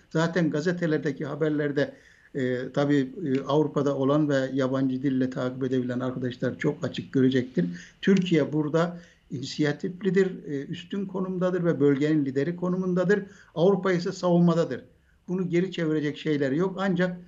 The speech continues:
işte Atlantik'in hamlesi nedeniyle, e, bir süre daha bu koalisyon,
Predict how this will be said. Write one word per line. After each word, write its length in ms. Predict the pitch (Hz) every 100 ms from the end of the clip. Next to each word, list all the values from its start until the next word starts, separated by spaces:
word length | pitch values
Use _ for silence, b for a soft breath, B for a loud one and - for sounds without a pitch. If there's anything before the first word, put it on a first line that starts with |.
| B B B
işte 240 | - - 170
Atlantik'in 880 | 170 160 180 175 175 151 143 - -
hamlesi 520 | - 170 165 - 156
nedeniyle, 640 | 147 131 123 117 117 170 b b b b -
e, 260 | 127 127 127 131 - 175
bir 280 | 180 143
süre 360 | - - 156 135
daha 220 | 135 143
bu 100 | 151
koalisyon, 720 | - 143 131 127 - 147 -